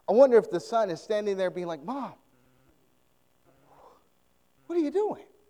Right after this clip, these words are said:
That was supposed to be mine, or ours, at least. And you gave it, who is that guy? I've never seen him before in my life. And you're giving all of our food to him?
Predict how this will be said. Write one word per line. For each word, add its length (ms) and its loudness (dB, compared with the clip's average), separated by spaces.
That 120 -2
was 140 -2
supposed 360 -6
to 60 -8
be 160 0
mine, 400 -10
or 160 -2
ours, 480 0
at 80 -10
least. 500 -6
And 100 -8
you 100 -2
gave 180 4
it, 80 -6
who 200 8
is 240 12
that 240 6
guy? 320 -8
I've 160 2
never 240 6
seen 300 2
him 120 0
before 460 6
in 60 -6
my 140 4
life. 460 0
And 120 -2
you're 120 2
giving 380 4
all 280 8
of 60 0
our 120 12
food 320 2
to 80 6
him? 320 0